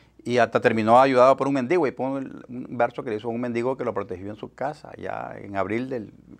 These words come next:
mil novecientos quince. Todo eso, pues yo domino bien ese ambiente, e incluso estuve haciendo investigaciones en la Columbia University, donde le dio la Pax, y, y tuve una anécdota, incluso cuando me metí en la, en el metro,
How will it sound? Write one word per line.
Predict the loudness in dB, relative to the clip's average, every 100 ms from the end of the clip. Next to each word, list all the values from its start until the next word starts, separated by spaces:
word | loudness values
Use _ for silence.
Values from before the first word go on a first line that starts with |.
| -16
mil | -12
novecientos | -10 -10 -10
quince. | -8 -8 -12 -18 _ _ _ _ _ _
Todo | 0 4 4
eso, | 4 2 2 -8 _ -20 -20 _
pues | -2 4
yo | 6
domino | 6 4 2
bien | 0
ese | -2 -4
ambiente, | -2 -2 -4 -6 -14 _ _ _
e | -6
incluso | -4 -2 0
estuve | 2 2
haciendo | 2 2
investigaciones | 2 0 -2 -2 -2 -2
en | -2
la | -2 -2 -8 -18 -20 _
Columbia | 0 0 2
University, | 0 0 -2 -4 -8
donde | -6 -4
le | -4
dio | -2 -2
la | -2
Pax, | -6 -4 -4 -4 -18 _ _ _ _ _ _ -12
y, | -8 -4 -4 -4
y | -6
tuve | -4 -6 -2
una | 0
anécdota, | 0 0 -2 -4
incluso | -4 -4 -4
cuando | -2 -2
me |
metí | -2 -4 -6
en | -4
la, | -6 -8
en | -8
el | -4
metro, | -2 -2 -4 -10